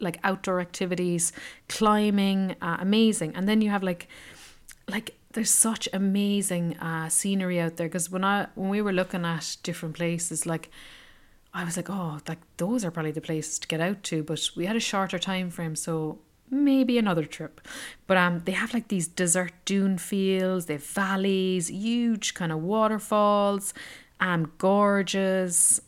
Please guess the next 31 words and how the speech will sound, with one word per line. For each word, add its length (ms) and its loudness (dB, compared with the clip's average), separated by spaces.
and, 540 -4
um, 480 -4
yeah, 220 2
you 100 0
can 140 2
even 160 2
do, 120 2
like, 140 2
these 160 -2
hot 220 -2
air 200 4
balloon 300 0
rides 340 0
if 140 -6
you're 100 -2
into 220 -4
that. 380 -2
Um, 500 2
but 100 2
yeah, 140 4
there's 220 2
so 300 6
much 220 4
actually 360 -4
natural, 720 0
like, 240 0
natural 440 2
world 680 4
kind 260 0
of 80 -2
stuff 540 -2